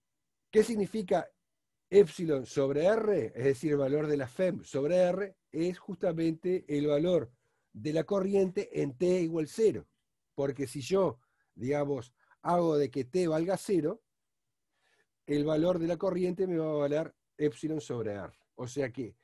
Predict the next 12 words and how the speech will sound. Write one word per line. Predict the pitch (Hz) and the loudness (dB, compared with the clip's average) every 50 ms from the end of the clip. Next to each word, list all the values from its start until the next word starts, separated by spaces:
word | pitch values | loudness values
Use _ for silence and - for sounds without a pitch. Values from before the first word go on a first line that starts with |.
| _ _ _ _ _ _ _ | _ _ _ _ _ _ _
la | - 107 123 131 131 123 | -8 -6 -4 -4 -4 -2
corriente | 151 180 180 185 196 185 185 180 185 208 | -2 -2 -2 0 0 0 0 2 0 0
la | 196 190 156 - | 2 0 -2 -4
puedo | - 151 156 160 | -4 -4 -2 -2
escribir | 165 - - 151 143 135 139 143 147 147 - | -2 -4 -4 -4 -2 0 0 0 -2 -4 -6
de | 104 101 123 | -8 -10 -10
esta | 113 - 120 107 | -10 -10 -14 -16
forma. | - - 107 85 76 - _ _ _ _ _ _ _ _ _ _ _ _ _ _ _ _ _ _ _ _ _ _ _ | -12 -10 -10 -10 -12 -14 _ _ _ _ _ _ _ _ _ _ _ _ _ _ _ _ _ _ _ _ _ _ _
Si | - - 143 | -14 -12 -10
yo | 127 123 156 | -6 -4 -2
la | 156 165 165 | -2 -2 -2
represento, | 175 180 180 170 208 202 - - 220 196 156 143 - 180 202 - | -2 -4 -4 -2 -4 -2 0 2 2 2 2 -2 -6 -10 -12 -12